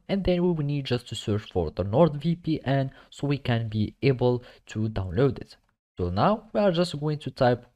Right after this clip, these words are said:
NordVPN on the searching bar, and then we will need just to click on the first link, and it will take us to the nordvpn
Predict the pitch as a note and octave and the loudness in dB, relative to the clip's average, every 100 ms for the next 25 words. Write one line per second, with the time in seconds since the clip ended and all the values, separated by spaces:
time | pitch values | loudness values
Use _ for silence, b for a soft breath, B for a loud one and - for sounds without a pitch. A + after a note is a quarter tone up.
0 | - F#2+ G2+ - C#3+ F#3 A3+ G3+ F#3 F3+ | -4 -2 -2 -2 -4 0 0 0 -2 0
1 | D3 C#3+ B2 A2 - F2 - F#2+ A2 D3+ | 0 0 -4 -8 -8 -8 -8 -4 2 2
2 | D#3 D#3 b b b G3+ F3+ E3 D#3 B | 2 -2 b b b 0 4 2 2 B
3 | B D3 C#3 C3+ C3 B2 A#2 - - A2 | B 2 2 2 0 -2 -4 -6 -10 -4
4 | A#2 A2 - - G#2 G#2+ G2+ - A2+ G#2+ | -2 -2 -6 -4 -2 -2 -2 2 2 2
5 | - - b - D3+ F3+ F3 - b b | -6 -18 b -2 2 2 0 -10 b b
6 | _ - D#3+ D#3+ D#3 - C#3 - C3 B2 | _ 0 2 2 0 -2 -4 0 0 0
7 | B2+ A2+ A2 A2 A2 - G#2 F2+ F2 F2 | -2 0 0 0 -4 -6 -6 -2 -4 0
8 | B2+ C#3+ C#3 - C#3+ C3+ C3 B2+ A#2 B2+ | 2 2 0 -4 -6 -4 -2 0 0 0
9 | B2 | -4